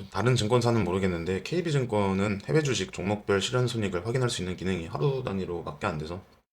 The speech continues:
삼 개월간 어떤 종목으로 이익과 손실이 가장 많이 났는지 한 번에 확인이 어렵습니다. 그래서 기간 실현 손익 보고 수익 제일 많이 찍힌 날이 오월 이십이 일이라 그날에 이익 봤던 종목 하나만 보도록 하겠습니다.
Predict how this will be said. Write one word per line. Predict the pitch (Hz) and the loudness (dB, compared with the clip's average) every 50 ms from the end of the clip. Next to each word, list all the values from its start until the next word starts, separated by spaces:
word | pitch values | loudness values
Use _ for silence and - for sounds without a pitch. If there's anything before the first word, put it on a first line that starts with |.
| _ - - - _ _ | _ -20 -20 -20 _ _
삼 | - - 127 | -4 -2 2
개월간 | 139 135 127 117 110 104 | 4 6 6 6 6 4
어떤 | 90 - - 117 107 | 2 4 2 2 2
종목으로 | 98 98 98 101 98 90 87 92 92 92 | 2 2 0 0 0 0 -2 -6 -6 -4
이익과 | 90 95 98 - - 92 | -4 -4 -4 -4 -6 -6
손실이 | - 110 113 110 113 98 92 | -2 -2 -2 -2 -2 -4 -6
가장 | - 104 104 98 90 | -4 -2 -2 -2 -2
많이 | 92 92 85 | -2 -4 -4
났는지 | 80 85 90 87 107 143 | -4 -4 -6 -6 -6 -6
한 | - 117 120 | -6 -4 0
번에 | 117 113 95 92 | 0 0 0 0
확인이 | 95 107 104 107 104 104 | -2 -4 -2 0 0 0
어렵습니다. | 90 82 95 - - 92 85 78 90 - - - - - - - - - _ _ _ _ | 0 0 0 -2 -4 -6 -6 -6 -8 -10 -10 -18 -20 -20 -20 -20 -20 -20 _ _ _ _
그래서 | - 95 95 101 95 | -4 -2 -2 -2 -6
기간 | - - 95 110 113 113 113 | -6 -2 0 2 2 2 2
실현 | 110 - 135 151 147 | 0 2 2 4 4
손익 | 143 147 143 131 131 - | 4 4 0 -2 -4 -8
보고 | - - 80 - - 98 98 - _ _ _ _ _ _ _ _ _ _ _ _ _ _ _ _ _ _ _ _ _ _ _ _ _ _ _ _ _ - - _ _ _ | -12 -12 -8 -6 -6 -8 -8 -12 _ _ _ _ _ _ _ _ _ _ _ _ _ _ _ _ _ _ _ _ _ _ _ _ _ _ _ _ _ -20 -20 _ _ _
수익 | - - - 120 117 - | -16 -8 -6 -6 -4 -4
제일 | - - 95 98 98 98 | 0 2 4 4 4 4
많이 | 92 85 87 95 95 95 95 92 | 2 2 2 2 2 2 2 0
찍힌 | - - - - 120 107 | -2 -4 -4 -2 0 0
날이 | 87 85 90 | 0 0 0
오월 | 78 87 98 101 92 76 | 0 2 2 2 2 2
이십이 | 90 - 87 - 82 95 98 104 | 0 0 0 -2 -2 -2 0 0
일이라 | 101 95 - - 113 110 - | 0 -2 -2 -4 -4 -4 -6
그날에 | - - 95 92 90 101 98 92 - | -4 -2 0 2 2 2 2 2 0
이익 | 98 104 - | -4 -4 -4
봤던 | - - - - 90 | -4 -4 -4 -4 -6
종목 | - 90 90 95 92 - 123 | -6 -6 -6 -6 -4 -4 -4
하나만 | 131 127 110 95 95 101 | -4 -2 -2 -4 -6 -4
보도록 | - 90 85 - 104 95 - 117 | -6 -4 -2 -2 -2 -2 -2 -4
하겠습니다. | 127 131 127 - 87 80 - | -6 -6 -6 -8 -10 -12 -12